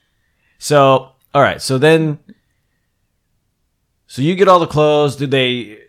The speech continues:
do they, like, are you, do they, sh-, is it one of those things? Do they, do they cut your hair right away? Were you shown a room?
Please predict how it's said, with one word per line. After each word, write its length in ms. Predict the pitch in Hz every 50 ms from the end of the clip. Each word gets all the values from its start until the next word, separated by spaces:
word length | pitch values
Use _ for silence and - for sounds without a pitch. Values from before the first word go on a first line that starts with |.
| 127 131 143
do 160 | 131 131 131
they, 240 | 131 131 127 127 123
like, 340 | 117 113 110 95 - _ _ 110 - -
are 160 | - 123 123
you, 360 | 123 120 117 117 120 110 101 - _ _ _ _ _ _ _ _ - 120 117 123
do 80 | 131 127
they, 160 | 131 127 123
sh-, 220 | - - - - 147 - 139 135 131 104 - -
is 100 | 151 127 151
it 60 | 160
one 100 | 165 175
of 60 | 170
those 140 | 165 151 156
things? 220 | 160 160 151 127
Do 100 | 120 139
they, 140 | 127 120 113 113
do 260 | _ - 120 117 123
they 120 | 117 123 120
cut 220 | - - 147 -
your 80 | 175 156
hair 160 | 160 160 151
right 180 | 143 151 147 139
away? 320 | 131 131 139 139 135 135
Were 100 | 127 120
you 80 | 117 113
shown 380 | 110 - 131 131 127 127 127 117
a 100 | 92 104
room? 540 | 104 110 123 131 131 131 135 135 135 135